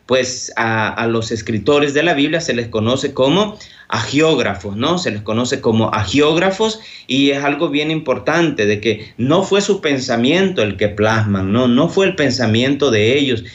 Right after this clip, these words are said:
sino el pensamiento de Dios que, que, que, que es transmitido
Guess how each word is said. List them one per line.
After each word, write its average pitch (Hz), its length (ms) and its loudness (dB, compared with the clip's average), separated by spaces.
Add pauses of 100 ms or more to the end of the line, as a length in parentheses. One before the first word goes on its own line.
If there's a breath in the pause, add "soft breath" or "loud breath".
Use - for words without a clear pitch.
(120 loud breath)
sino 131 380 0
el 175 140 -2
pensamiento 135 720 0
de 170 140 2
Dios 185 400 0 (400 loud breath)
que, 120 300 -2
que, 113 520 -4
que, 117 180 -2
que 120 160 0
es 143 120 2
transmitido 185 800 2